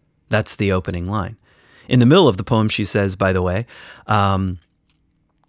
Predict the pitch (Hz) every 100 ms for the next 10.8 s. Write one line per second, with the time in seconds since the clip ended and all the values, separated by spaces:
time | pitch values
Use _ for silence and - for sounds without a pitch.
0 | _ _ _ _ _ - 127 131 110 117
1 | 143 214 - 101 92 101 92 90 - 101
2 | 110 - 226 269 98 85 _ - 156 269
3 | 202 123 110 98 104 101 101 92 85 85
4 | 135 - 127 110 107 98 101 90 95 90
5 | 92 98 104 107 113 107 107 135 156 -
6 | 127 123 107 101 101 104 95 85 73 _
7 | _ _ _ _ _ _ _ 117 113 120
8 | 147 - 117 98 - 104 95 90 85 -
9 | - 123 117 127 156 151 139 - 123 110
10 | 101 - 95 95 196 175 143